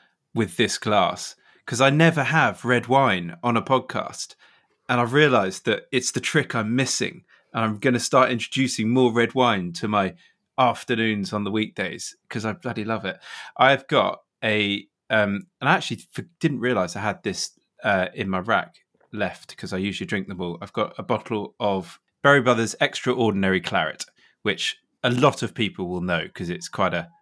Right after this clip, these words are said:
a well-known drinking wine, but it's, it's got, it's a, it's a decent level. It's really lovely. I forget how good it is.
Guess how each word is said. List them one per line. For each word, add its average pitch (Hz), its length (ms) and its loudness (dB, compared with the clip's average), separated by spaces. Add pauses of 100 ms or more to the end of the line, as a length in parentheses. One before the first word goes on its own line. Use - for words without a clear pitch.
(240)
a 95 80 0
well-known 90 640 -2 (400)
drinking 165 400 -2
wine, 92 280 2
but 95 140 -4
it's, - 260 -10
it's - 160 -6
got, - 280 -2 (720)
it's 123 180 -12
a, 120 60 -12 (100)
it's 127 140 -10
a 113 60 -6
decent 170 420 0
level. 135 280 -2
It's - 220 -10
really 117 380 2
lovely. - 460 -2 (100)
I 104 60 -10
forget - 340 -2
how 135 240 -2
good 107 220 -2
it 90 120 -8
is. - 340 -14